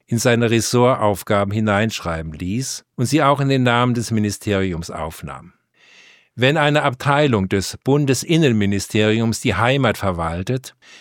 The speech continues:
werden keine allzu großen revolutionären Impulse mehr von ihr ausgehen können. Das war wohl der Hintergedanke.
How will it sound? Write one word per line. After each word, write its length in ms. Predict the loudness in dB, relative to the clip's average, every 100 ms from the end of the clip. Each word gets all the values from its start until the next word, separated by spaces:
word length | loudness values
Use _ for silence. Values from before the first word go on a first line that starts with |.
| -12
werden 260 | 0 2 2
keine 360 | 2 2 2
allzu 340 | 2 0 0 -2
großen 480 | 0 2 2 0 0
revolutionären 760 | 0 0 0 2 4 4 2
Impulse 560 | 0 -4 2 2 2 2
mehr 160 | 0
von 220 | 2 0 0
ihr 260 | 0 0
ausgehen 540 | 2 0 -2 -6 -6 -6
können. 460 | -4 -2 -2 -4 -8 -20 -20 -12 -2
Das 220 | -2 2
war 140 | 2
wohl 120 | 4
der 100 | 2
Hintergedanke. 840 | 2 2 0 -2 -6 -8 -10 -12